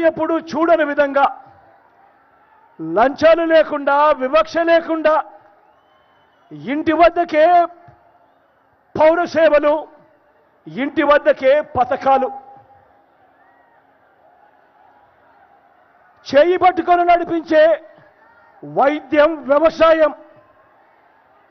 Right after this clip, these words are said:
చరిత్రలో ఎప్పుడూ చూడని విధంగా సామాజిక న్యాయం. ఒక మాటలో చెప్పాలి అనంటే, ఇవన్నీ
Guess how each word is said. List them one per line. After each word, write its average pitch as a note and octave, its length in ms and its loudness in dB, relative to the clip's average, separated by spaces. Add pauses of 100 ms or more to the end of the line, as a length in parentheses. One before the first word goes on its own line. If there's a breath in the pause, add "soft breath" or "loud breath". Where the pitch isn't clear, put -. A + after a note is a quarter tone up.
(480)
చరిత్రలో F4 680 2 (160)
ఎప్పుడూ F4 280 -2 (180)
చూడని F#4+ 360 0
విధంగా E4+ 360 0 (240)
సామాజిక D4+ 500 0 (160)
న్యాయం. C#4 380 0 (2000)
ఒక A#3+ 300 0 (120)
మాటలో D4+ 320 0 (100)
చెప్పాలి D4 380 -2 (100)
అనంటే, C#4+ 320 -4 (1300)
ఇవన్నీ C4 560 0